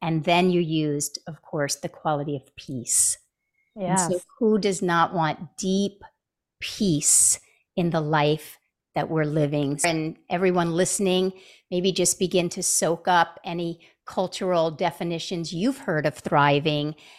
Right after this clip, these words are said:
Speaker 1: And the other thing, Heno, and then I'll come to you, Leslie, is the other thing you didn't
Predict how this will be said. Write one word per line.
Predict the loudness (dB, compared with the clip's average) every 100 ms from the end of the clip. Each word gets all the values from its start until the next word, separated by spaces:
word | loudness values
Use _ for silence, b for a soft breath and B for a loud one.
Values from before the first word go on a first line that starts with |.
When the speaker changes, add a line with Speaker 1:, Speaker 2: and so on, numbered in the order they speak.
| B _ -6
Speaker 1:
And | -4 -2
the | 0 0
other | 0
thing, | -4 -6 -8
Heno, | -10 -2 0 0
and | -2
then | -4
I'll | -4
come | -8 -12 -10
to | -8
you, | -6 -4
Leslie, | -2 -4 -4 -6 -6 -6
is | -6 -6 b b b
the | 0 2
other | 2
thing | -2 -2
you | 0
didn't | -2 -2 -6